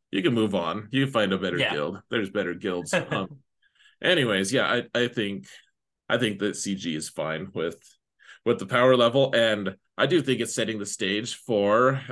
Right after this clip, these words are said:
Speaker 1: <laughs> as, as opposed to what Chippy says, they th-, he thinks that they're done with G Ls. I think that we're gonna, we're s-, setting the stage for the next Galactic Legend,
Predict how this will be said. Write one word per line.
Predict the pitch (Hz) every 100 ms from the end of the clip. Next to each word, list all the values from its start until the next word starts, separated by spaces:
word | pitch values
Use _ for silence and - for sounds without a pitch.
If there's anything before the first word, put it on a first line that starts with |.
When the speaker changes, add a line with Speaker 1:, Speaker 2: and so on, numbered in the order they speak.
| -
Speaker 1:
<laughs> | 107 123 78 - _ _
as, | 117 110
as | 113 107
opposed | 104 113 113 110
to | 107
what | 90
Chippy | - 127 107 92 95
says, | - 92 82 104 110 -
they | 101
th-, | 98 98 107
he | 113
thinks | 110 90 98
that | 85
they're | 87 78
done | 98 135
with | 104 -
G | 82
Ls. | 76 73 98 - - -
I | - 147
think | 185 127 107 110 110 _
that | 107 110 - - - _ _ _
we're | 117
gonna, | 120 120 101 - -
we're | 117
s-, | 110 120 107 -
setting | 120 104
the | 101
stage | - 87 87
for | - 101
the | 92
next | 104 139 139 - -
Galactic | 113 90 - 98
Legend, | 104 - 95 92